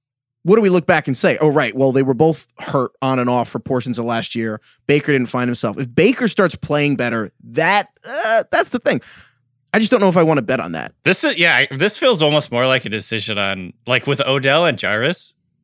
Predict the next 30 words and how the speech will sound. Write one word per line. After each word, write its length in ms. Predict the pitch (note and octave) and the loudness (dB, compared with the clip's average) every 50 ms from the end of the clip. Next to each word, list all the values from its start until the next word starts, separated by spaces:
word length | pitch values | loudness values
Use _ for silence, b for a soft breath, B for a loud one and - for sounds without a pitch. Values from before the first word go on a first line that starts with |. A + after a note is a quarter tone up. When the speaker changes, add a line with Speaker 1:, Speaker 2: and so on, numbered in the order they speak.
| _ - | _ -4
Speaker 2:
this 180 | B2+ D3+ - | -4 -4 -2
feels 300 | - - F#3 E3+ C3 G#2+ | 0 0 0 0 0 -4
more 640 | G2 G#2+ G#2+ A2+ B2 C3 B2+ B2+ A#2+ A#2 G#2+ - _ _ _ _ _ _ _ _ _ _ - | -6 -4 -2 0 0 2 2 2 0 0 -2 -6 _ _ _ _ _ _ _ _ _ _ -10
like 380 | A#2 G#2+ G2+ F#2+ F#2 - - | -6 -6 -4 -4 -6 -8 -8
you're 120 | A2+ A2+ G#2+ | -8 -8 -6
deciding 500 | G#2+ G#2 - - A#2+ A2+ G#2 G#2 F#2+ G2 | -6 -8 -4 -2 0 0 0 -2 -4 -6
whether 280 | F#2 G2+ G#2 G2+ G2 | -6 -6 -6 -6 -6
to 160 | F2 - - A2 | -8 -12 -18 -14
take 420 | - - G#2 F#2+ - - - - | -8 -6 -6 -6 -6 -10 -14 -8
Baker 300 | - G2+ G#2 - - F2 D#2+ | -4 -4 -4 -4 -6 -10 -8
Mayfield. 540 | F2+ E2+ - A#2+ - - D#2+ D#2+ C#2 C#2+ F2+ | -6 -4 -4 -4 -6 -6 -10 -10 -8 -6 -2
Even 200 | C3 D#3+ F3 F3 | 0 0 2 2
if 120 | D#3 - | 2 2
you're 100 | D3+ D3 | 2 2
not 80 | C#3+ C#3 | 4 2
even 200 | B2+ A#2 G2 F2 | 2 0 -2 -6
taking 360 | - - B2 A#2+ - F#2+ D#2+ | -6 -6 -6 -4 -6 -8 -8
Mayfield, 380 | D#2+ E2 F2+ - - D#2 E2 E2 | -6 -6 -8 -8 -10 -10 -10 -8
you're 140 | F2+ F#2+ F#2+ | -8 -10 -10
just 200 | G2+ G2 - - | -12 -14 -10 -4
indirectly 640 | G#2 A2+ A2 G#2+ G2+ G2 G2 G#2+ - - G2 E2 | -4 -2 -2 -2 -2 -2 -2 -2 -4 -6 -10 -10
taking 340 | - - F#2 G2 - F2 E2 | -6 -6 -6 -6 -8 -10 -8
Baker 280 | - F2 F#2 - - - | -8 -8 -8 -8 -10 -10
Mayfield 440 | - F2+ F#2 - - - - - - | -10 -10 -10 -10 -12 -16 -12 -8 -4
Speaker 1:
Yeah, 240 | D3 B2 G#2+ A2 A#2 - | -2 -2 -2 -2 -4 -4
Speaker 2:
in 140 | A#2 A2+ | -4 -4
these 160 | A2+ G#2+ G2 - | -4 -4 -2 0
Speaker 1:
I 40 | A#2+ | 2
Speaker 2:
drafts. 240 | A2 F#2+ E2+ G#2+ A#2 | 2 2 0 -2 -6
Speaker 1:
agree. 120 | B2+ | -8